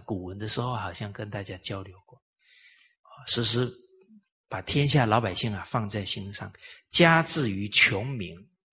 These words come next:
对穷苦的人家更加关心。而他关心穷苦的人呢，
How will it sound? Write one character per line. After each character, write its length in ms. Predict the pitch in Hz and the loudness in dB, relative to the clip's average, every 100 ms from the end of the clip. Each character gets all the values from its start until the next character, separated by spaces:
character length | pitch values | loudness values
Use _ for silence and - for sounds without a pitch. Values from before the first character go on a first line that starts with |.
| _ _ _ _ _ _ | _ _ _ _ _ _
对 200 | 151 123 | -2 2
穷 380 | - - 117 160 | 4 4 4 -2
苦 220 | - - | -6 -10
的 100 | 92 | -8
人 240 | 90 90 104 | -8 -6 -4
家 240 | 104 101 - | -4 -4 -6
更 220 | - 104 90 | -6 -6 -4
加 260 | 95 87 95 | -6 -8 -12
关 180 | - 82 | -16 -8
心。 260 | - - - - _ _ _ _ _ _ _ - | -2 -2 -2 -12 _ _ _ _ _ _ _ -10
而 240 | 117 127 147 | -2 0 0
他 160 | 147 | -2
关 440 | 143 - 175 175 175 | -4 0 2 2 2
心 300 | - 170 160 | 2 2 0
穷 260 | - 131 | 0 -2
苦 160 | 147 92 | -6 -10
的 140 | 101 | -10
人 260 | 90 87 | -10 -12
呢， 60 | 90 | -14